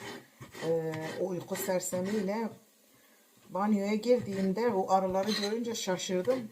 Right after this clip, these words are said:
Ee, belediyeye e-mail çektim. Onlar için resim alırken dedim size de videoda göstereyim. Ee, videomun penceresi, e, videomun,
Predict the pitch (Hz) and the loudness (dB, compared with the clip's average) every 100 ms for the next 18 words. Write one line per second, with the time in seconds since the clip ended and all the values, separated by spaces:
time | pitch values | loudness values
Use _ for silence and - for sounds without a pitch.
0 | - 165 165 165 160 160 160 156 - - | -10 -6 -4 -4 -4 -4 -6 -8 -16 -20
1 | - _ _ _ - 170 185 185 180 185 | -20 _ _ _ -8 0 4 2 2 -2
2 | 185 208 202 208 196 185 185 175 - 240 | -2 -2 -2 -2 -2 -2 -2 -2 -4 -6
3 | 240 - - - - - 175 190 202 202 | -6 -10 -14 -16 -18 -6 -2 0 0 -2
4 | - 220 185 190 - 208 202 196 226 - | -2 -4 -2 -2 0 -2 0 -2 -2 -2
5 | 247 214 185 196 - - 185 208 233 - | -2 -2 -4 -6 -6 -6 -4 -2 -4 -4
6 | - 170 170 180 175 185 185 170 - - | -14 -8 -6 -2 -2 0 2 0 2 2
7 | 165 202 254 - - - - - - - | 2 0 -4 -8 -14 -12 -12 -12 -14 -20
8 | - - - 180 170 175 220 247 254 262 | -20 -18 -4 2 2 2 0 2 2 2
9 | 202 247 254 233 233 - 247 - - 175 | 0 -2 4 4 4 2 -4 -4 -4 -2
10 | 160 156 156 147 139 | -2 -6 -6 -6 -8